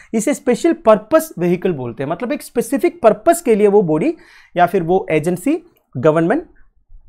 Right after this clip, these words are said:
सेटअप करते हैं, ठीक है। Now, recent government order के हिसाब से टू थाउजेंड फ़ाइव हंड्रेड एंड सेवेंटी acres of land एक्वायर किया जाएगा for the airport। And a civil dispute is pending in a subcourt between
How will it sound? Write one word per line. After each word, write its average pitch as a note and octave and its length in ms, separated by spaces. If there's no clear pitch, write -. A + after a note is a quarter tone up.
सेटअप F#3+ 300
करते A2 260
हैं, C#3 320
ठीक C4 200
है। F4 160
Now, G3 140
recent B3+ 400
government G#3+ 380
order F#3+ 180
के G#3 80
हिसाब D#3 280
से G3+ 220
टू A#3+ 120
थाउजेंड C4+ 380
फ़ाइव G#3+ 340
हंड्रेड G3 200
एंड G#3+ 120
सेवेंटी G3+ 480
acres A3 440
of F#3+ 200
land D#3+ 320
एक्वायर D3 300
किया C#3+ 220
जाएगा B2 460
for C3 220
the E3+ 120
airport। - 420
And G3+ 200
a G3 100
civil D#4 420
dispute A3 460
is B3 200
pending G#3 260
in G3+ 120
a G3 80
subcourt G3 460
between E3 340